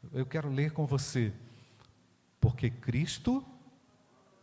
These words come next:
quando nós ainda éramos o quê, irmãos? Fracos,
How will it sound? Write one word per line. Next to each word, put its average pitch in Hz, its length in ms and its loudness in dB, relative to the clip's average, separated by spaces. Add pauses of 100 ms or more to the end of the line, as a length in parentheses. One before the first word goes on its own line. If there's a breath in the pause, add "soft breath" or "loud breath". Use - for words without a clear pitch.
(200)
quando 107 260 0
nós 151 680 0
ainda 151 360 4
éramos 151 360 2
o - 20 -2
quê, - 140 2
irmãos? 139 500 2 (460 loud breath)
Fracos, - 1000 -4